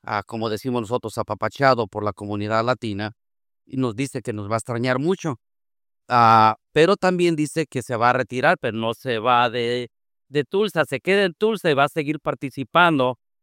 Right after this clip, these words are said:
Entonces, este, ah, pues qué bueno, qué bueno que nos siga apoyando. Dice, "Cualquier lugar donde,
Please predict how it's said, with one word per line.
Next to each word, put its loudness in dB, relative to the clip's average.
Entonces, -4
este, -4
ah, 2
pues -2
qué 0
bueno, 0
qué -2
bueno 0
que -2
nos -4
siga 2
apoyando. 2
Dice, -4
"Cualquier -4
lugar 0
donde, -2